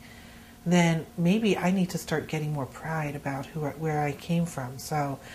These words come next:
that immersion into, or re-immersion back into, um, their, s-, their ethnic heritage, I think, is, is a result of the backlash of not, of being forever foreign. You know, Asian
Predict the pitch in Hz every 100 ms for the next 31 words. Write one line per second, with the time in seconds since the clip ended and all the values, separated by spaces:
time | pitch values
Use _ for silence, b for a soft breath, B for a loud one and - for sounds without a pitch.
0 | B B B 175 165 160 165 214 233 196
1 | 147 139 156 151 147 - 160 147 143 139
2 | B B B - 156 165 226 196 147 135
3 | 135 147 147 170 185 180 165 143 123 B
4 | B B B - 151 147 143 135 127 -
5 | - - - - - - 151 - - -
6 | 147 143 151 151 131 - 175 220 214 131
7 | 123 139 135 135 - B B B B B
8 | B - 175 156 - 185 160 147 143 156
9 | 143 - 156 - 156 202 - 143 - 151
10 | 160 165 196 - - - 175 - - 220
11 | 208 208 170 170 147 - 143 127 110 -
12 | - - - 151 143 170 170 180 175